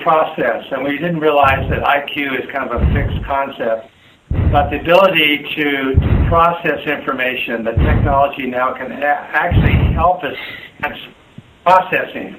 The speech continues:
um, spatial processing, which is the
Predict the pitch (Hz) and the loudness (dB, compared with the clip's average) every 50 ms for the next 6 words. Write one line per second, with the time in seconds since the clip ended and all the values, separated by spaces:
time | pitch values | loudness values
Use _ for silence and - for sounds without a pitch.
0 | - - - - - - - _ _ _ _ - 131 135 135 131 127 123 120 120 | -18 -20 -20 -20 -20 -20 -20 _ _ _ _ 0 2 4 4 6 4 4 2 0
1 | - - - - - 139 - - - 180 185 196 196 - 165 - - - 147 123 | -2 -6 -6 -6 -8 -8 -8 -6 -2 0 0 0 0 -2 -2 -4 -2 0 0 0
2 | 117 - - - 127 110 - - 131 120 117 120 139 143 139 - - - 151 143 | 0 -2 -2 -4 -4 -4 -4 -4 -8 -8 -6 -4 -4 -4 -4 -6 -12 -14 -10 -6
3 | 139 135 135 135 - - 143 135 131 127 123 | -6 -6 -6 -6 -8 -6 -6 -4 -4 -4 -6